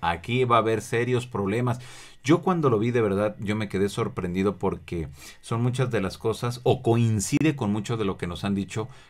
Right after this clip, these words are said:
los contactos con extraterrestres. ¿Qué quiere decir eso? Que realmente hay una comunicación con entidades llegadas de otras partes del universo, o quizá que esa persona tiene la posibilidad de conectarse a esa matrix,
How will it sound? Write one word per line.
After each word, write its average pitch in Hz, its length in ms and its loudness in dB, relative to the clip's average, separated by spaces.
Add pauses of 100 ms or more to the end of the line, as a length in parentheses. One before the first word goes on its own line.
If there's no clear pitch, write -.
los 87 260 -2
contactos 92 640 -4
con 90 220 -4
extraterrestres. 78 920 -6
¿Qué 127 160 -8
quiere 120 240 2
decir 92 300 0
eso? 80 240 -6 (320)
Que 98 160 2
realmente 117 680 2
hay 101 140 0
una 110 200 -4
comunicación 95 760 -4
con 101 180 0
entidades 92 600 -2
llegadas 90 400 -2
de 95 80 0
otras 95 260 -4
partes 95 420 -2
del 85 140 -6
universo, 98 420 -2
o 123 180 4
quizá 113 560 0 (500)
que 107 180 4
esa 123 260 0
persona 98 640 0 (100)
tiene 110 280 4
la 110 200 2
posibilidad 87 800 -2
de 107 140 0
conectarse 95 800 -2
a 85 120 -2
esa 95 300 -4
matrix, 85 720 -2